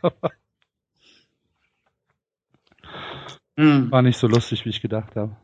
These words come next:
Speaker 1: Ich finde es super, dass du dir jetzt oben und unten das komplett abgegrenzt hast, wo es noch hingehen kann. Also du hast den intellektuellen Glanzpunkt gesetzt. Du hast aber auch wirklich unten in der Grube des Humors schon, äh,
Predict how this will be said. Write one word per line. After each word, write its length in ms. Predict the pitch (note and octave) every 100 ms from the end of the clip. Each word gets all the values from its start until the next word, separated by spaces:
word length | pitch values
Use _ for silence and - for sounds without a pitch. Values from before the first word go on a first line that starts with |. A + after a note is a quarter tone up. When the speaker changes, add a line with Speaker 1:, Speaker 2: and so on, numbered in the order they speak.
| _ _
Speaker 1:
Ich 140 | - D#3
finde 160 | A#2
es 80 | -
super, 200 | - D#3
dass 160 | C3+ C3
du 80 | C3+
dir 60 |
jetzt 240 | C3+ - - _ _ _
oben 300 | D#3+ A3 -
und 180 | G#3 F#3
unten 320 | F4 - G#3+
das 240 | F#3 E3+ -
komplett 420 | F3+ - F#3+ -
abgegrenzt 640 | G3 - C#3 - B2+ C3 D3
hast, 220 | B2+ -
wo 80 | C#3
es 120 | -
noch 120 | -
hingehen 380 | - - B2 A#2+
kann. 200 | C3 B2+
Also 160 | B2+
du 60 | C#3
hast 140 | C#3+
den 120 | D3 C3+
intellektuellen 880 | F3 - F3+ E3+ D#3 C#3+ C#3+ - _ -
Glanzpunkt 640 | C3+ E3 C4 - D3 C#3 C3+
gesetzt. 580 | C#3 F#3 - - - _ _ - - _ _ - - _ -
Du 140 | C#3
hast 260 | - - G3
aber 240 | E3 F3
auch 220 | G3 -
wirklich 360 | D3+ F#3+ F3+ -
unten 420 | D3+ A3+ - A3+ - - - B2 - - _ _ _ _ _
in 140 | D3+ C#3+
der 100 | B2+
Grube 600 | C3 F3 G#3 G#3+ G#3+ - _ _ _
des 280 | C#3+ D3+ -
Humors 560 | D#3+ F3+ F3 - - -
schon, 340 | C3 C3 B2+
äh, 300 | B2+ B2+